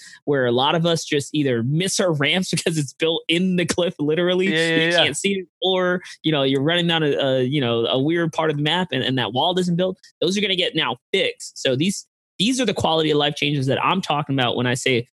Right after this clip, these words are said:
Speaker 1: Fortnite is still working on the game. And you can imagine there are lists of complaints and things to change. They're just trying to knock 'em out one by one. And this is where we are now.
Speaker 2: Yeah,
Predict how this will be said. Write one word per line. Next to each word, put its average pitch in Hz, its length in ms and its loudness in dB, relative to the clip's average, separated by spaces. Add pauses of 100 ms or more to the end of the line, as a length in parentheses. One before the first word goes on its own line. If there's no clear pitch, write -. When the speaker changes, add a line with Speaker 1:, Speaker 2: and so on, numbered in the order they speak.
(160)
Speaker 1:
Fortnite 247 280 0
is 170 100 0
still 156 200 0
working 156 400 0
on 139 140 0
the 110 60 -4
game. 127 360 -2 (320)
And 120 280 -2
you 165 80 0
can 180 100 -2
imagine 175 380 0
there 156 100 0
are 131 60 2
lists 151 480 -2
of 160 260 -2
complaints 185 560 -2
and 135 260 0
things 170 260 -2
to - 60 -8
change. 165 360 0 (280)
They're 165 120 0
just 208 220 -2
trying 170 180 0
to 139 80 0
knock 131 300 0
'em 170 80 0
out 214 240 -2
one 147 140 0
by 160 140 0
one. 190 180 0
And 113 300 -2
this 143 160 -2
is 156 80 -6
where 165 120 0
we 165 120 0
are 160 120 0
now. 170 240 -4 (580)
Speaker 2:
Yeah, 156 340 0